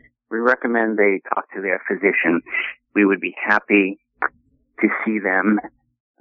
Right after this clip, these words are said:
at Our Lady of Lourdes. We have a multidisciplinary team that is very talented.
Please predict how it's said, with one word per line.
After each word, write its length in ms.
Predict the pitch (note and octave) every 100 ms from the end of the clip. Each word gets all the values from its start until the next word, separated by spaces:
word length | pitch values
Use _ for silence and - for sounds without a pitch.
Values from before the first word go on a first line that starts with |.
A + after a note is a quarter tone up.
| _ -
at 140 | F#2
Our 340 | F2+ F#2 F#2+
Lady 140 | F#2+ F2+
of 80 | -
Lourdes. 420 | G2+ A2 A2+ A2 - - _ _
We 160 | F#2+ - -
have 260 | F#2 E2+ F2 - -
a 180 | E2 E2
multidisciplinary 1400 | G2 G2 - F2+ - A2 - - - F#2+ F2+ E2+ - - _ _ - -
team 380 | A#2 A#2 B2 A#2+ - - _ G2
that 100 | F2+
is 60 | F2
very 240 | E2+ D2+ - G2
talented. 640 | G2+ G#2 - A2+ A2